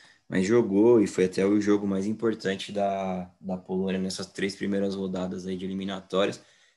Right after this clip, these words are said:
E foi sem o Lewandowski, né? Que o Lewa-, Lewandowski, ele jogou contra a Hungria, se machucou contra a Andorra e perdeu o jogo contra a Inglaterra. Então, além dele ter se machucado, ele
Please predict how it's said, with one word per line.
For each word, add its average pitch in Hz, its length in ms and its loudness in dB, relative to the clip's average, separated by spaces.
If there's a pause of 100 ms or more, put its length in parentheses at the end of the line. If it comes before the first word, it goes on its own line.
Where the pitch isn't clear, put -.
(180)
E 107 100 0
foi 117 200 2
sem 120 180 -2
o 120 40 2
Lewandowski, 120 640 2
né? 92 80 -4
Que 90 140 -8
o 98 60 -2
Lewa-, 98 340 -2
Lewandowski, 98 640 -2
ele 95 80 -4
jogou 98 220 -4
contra 110 260 -6
a 104 40 -2
Hungria, 113 600 -4 (240)
se - 160 -14
machucou 104 420 -4
contra 113 340 -2
a 117 40 2
Andorra 120 600 -2 (220)
e 113 80 -8
perdeu 113 320 0
o 113 40 2
jogo 110 240 -2
contra 110 300 -6
a 110 40 -4
Inglaterra. 110 540 0
Então, 87 320 -4
além 92 200 -2
dele 107 220 0
ter 104 420 -2 (400)
se 101 100 -12
machucado, 104 520 -4
ele 107 340 -6